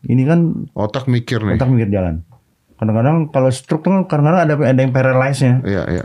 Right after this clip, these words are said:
Speaker 1: Kita nggak bisa gerak nih. Ini bangun pagi tuh, "Eh, bisa gerak nih gue." Ada, pengaruh itu ada, betul-betul ada.
Speaker 2: Ya,
Speaker 1: Jadi
Speaker 2: jadi,
Speaker 1: gua
Speaker 2: eh, psikis lah ya.
Speaker 1: Heeh. Terus kemudian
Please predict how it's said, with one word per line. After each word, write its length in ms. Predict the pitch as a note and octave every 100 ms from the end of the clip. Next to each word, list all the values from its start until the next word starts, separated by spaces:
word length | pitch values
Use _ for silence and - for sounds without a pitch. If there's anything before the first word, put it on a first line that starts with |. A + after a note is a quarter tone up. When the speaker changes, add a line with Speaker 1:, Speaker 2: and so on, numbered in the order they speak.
| -
Speaker 1:
Kita 160 | F2+
nggak 160 | C#3+ A2+
bisa 100 | A#2
gerak 220 | G#2+ G#2+
nih. 180 | G#2 G2 - _ _ _
Ini 80 | -
bangun 220 | D3 C3+
pagi 240 | A#2+ A#2+ D#3+
tuh, 180 | F3 F3 C#3 -
"Eh, 180 | C3 F2+
bisa 220 | F#2+ F2+
gerak 260 | E2 F#2 -
nih 120 | F#2
gue." 120 | F2+ E2 _ _ _ _ _ _ _ - G2 - - - _ _ _ _
Ada, 300 | - C#3 C3+ - _ _
pengaruh 320 | - C#3+ D#3
itu 140 | F3 G3+
ada, 160 | F3+
betul-betul 320 | C#3+ B2 A#2+ C#3
ada. 240 | E3 C3
Speaker 2:
Ya, 140 | - A#2+
Speaker 1:
Jadi 60 |
Speaker 2:
jadi, 80 | A#2
Speaker 1:
gua 120 | A#2 -
Speaker 2:
eh, 560 | - G#2 G#2+ G#2 G#2
psikis 360 | G#2 C#3 B2 D3+
lah 140 | B2 F2
ya. 100 | G2+
Speaker 1:
Heeh. 400 | - C#3 A#2+ A2+ F#2 D#2+ - _ -
Terus 200 | B2 B2 -
kemudian 540 | A#2 A2 A2 C3 D3